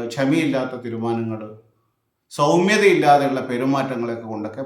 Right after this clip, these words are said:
പ്രശ്നം വരാനുള്ള സാധ്യതയുണ്ട്. അതുകൊണ്ട് നമ്മളതൊക്കെ മാറ്റി വെച്ചിട്ട് ക്ഷമയോട് കൂടിയിട്ട്, പ്രത്യേകിച്ചിട്ട് മേടക്കൂറുകാരാണ്, ചൊവ്വയുടെ ക്ഷേത്രമാണ് മേടക്കൂറ്, ആ ചൊവ്വ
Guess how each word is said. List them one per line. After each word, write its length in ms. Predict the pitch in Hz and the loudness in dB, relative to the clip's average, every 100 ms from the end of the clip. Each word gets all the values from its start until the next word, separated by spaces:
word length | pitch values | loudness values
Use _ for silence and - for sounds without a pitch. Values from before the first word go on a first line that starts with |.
| - | -10
പ്രശ്നം 320 | 104 - 135 117 | -12 -8 -6 -6
വരാനുള്ള 380 | 95 90 92 101 | -8 -12 -16 -18
സാധ്യതയുണ്ട്. 640 | 85 78 - _ _ _ _ _ _ _ _ _ _ _ _ _ 101 | -20 -20 -20 _ _ _ _ _ _ _ _ _ _ _ _ _ -12
അതുകൊണ്ട് 400 | 113 117 101 110 107 - 110 | -6 -6 -4 -6 -8 -14 -14
നമ്മളതൊക്കെ 500 | 101 110 110 110 135 113 | -10 -8 -8 -8 -6 -4
മാറ്റി 220 | 110 123 | -6 -8
വെച്ചിട്ട് 260 | 117 110 - - | -10 -12 -16 -12
ക്ഷമയോട് 420 | 110 110 113 113 107 | -10 -6 -6 -6 -8
കൂടിയിട്ട്, 400 | 104 107 107 - - _ _ _ | -10 -12 -14 -18 -20 _ _ _
പ്രത്യേകിച്ചിട്ട് 500 | 98 123 123 120 123 117 | -12 -10 -8 -10 -8 -6
മേടക്കൂറുകാരാണ്, 880 | 117 120 127 123 123 120 120 120 120 117 | -6 -8 -8 -8 -6 -6 -4 -6 -6 -8
ചൊവ്വയുടെ 320 | 113 117 117 | -6 -6 -6
ക്ഷേത്രമാണ് 520 | 117 110 120 120 110 113 | -10 -10 -8 -6 -6 -6
മേടക്കൂറ്, 480 | 113 113 117 113 117 113 113 _ 127 | -8 -8 -10 -14 -16 -20 -20 _ -16
ആ 20 | 120 | -12
ചൊവ്വ 300 | 120 113 117 | -10 -6 -4